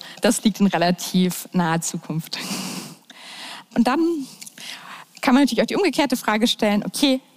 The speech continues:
kann Blockchain jetzt was anderes oder mehr als, äh, Kryptowährungen alleine? Und da ist erstmal die Antwort ja, Kryptowährungen können noch mehr als einfach nur finanzielle Transaktionen machen. Insbesondere kann man solche Dinge tun wie, ähm,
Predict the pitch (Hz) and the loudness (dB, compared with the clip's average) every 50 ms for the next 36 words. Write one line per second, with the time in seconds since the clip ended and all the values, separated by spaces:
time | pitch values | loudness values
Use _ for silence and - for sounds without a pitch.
0 | _ _ - - 240 233 220 - 220 226 - - - 240 214 202 196 175 - - | _ _ -4 4 4 6 6 6 2 0 0 0 4 4 6 6 4 2 0 -2
1 | - 190 - - 247 294 277 269 240 254 - - 165 180 202 233 254 269 247 247 | -4 -2 0 2 4 4 4 4 4 2 0 0 0 2 4 4 6 4 4 2
2 | - - - 190 190 190 - - - - - 165 165 202 - - 330 311 - 330 | 0 -2 -2 -2 0 -2 -2 -6 -4 -2 -2 -2 -2 -4 -2 -4 -4 0 0 0
3 | 277 262 269 262 254 269 240 240 233 233 226 220 220 220 220 226 226 226 220 - | 2 2 2 2 2 2 2 2 2 2 0 2 2 4 6 6 6 4 2 -2
4 | - - - - - - - - - 208 202 202 190 185 - - - - _ _ | -8 -16 -18 -18 -18 -18 -12 -2 2 4 6 6 4 4 0 -6 -10 -16 _ _
5 | _ - - - - - 196 240 - - - - - 262 202 - - 190 220 - | _ -20 -20 -10 -2 0 2 2 4 2 2 2 2 2 2 2 4 4 2 2
6 | 175 170 180 - - 170 170 208 262 311 247 - - 254 190 - 226 190 220 202 | 0 -4 -4 -4 -4 -2 0 2 2 0 0 0 0 0 0 0 0 2 2 2
7 | 202 202 185 180 185 - - 240 240 233 214 180 - - 214 226 269 254 247 - | 4 4 2 2 2 2 6 8 8 8 8 6 4 4 4 4 4 4 2 2
8 | - - 214 196 202 180 208 190 - - - 185 170 170 - - - 202 240 302 | 2 2 2 0 2 2 2 2 2 2 0 0 2 0 -2 0 2 2 2 2
9 | - - 330 302 - 285 - - - 302 302 294 285 285 277 - - 269 269 285 | 0 0 -2 -2 -2 -4 -4 -2 0 2 4 4 4 2 2 0 0 0 0 0
10 | - - - - - - - - - - 254 - - - 226 240 247 254 247 269 | -2 -10 -14 -12 -10 -10 -10 -10 0 2 2 2 2 0 0 4 6 8 6 8
11 | 233 240 240 - - - 240 233 240 240 240 226 208 214 220 214 - 208 180 220 | 6 4 0 0 2 4 6 6 8 8 6 6 6 4 2 2 2 2 4 6
12 | 220 226 214 - - - 220 214 226 220 220 214 180 196 196 185 185 190 190 - | 6 6 6 4 0 -2 2 4 6 8 6 6 6 4 4 4 6 4 4 2
13 | - 185 190 196 190 190 190 190 190 | 2 2 4 6 6 6 6 6 4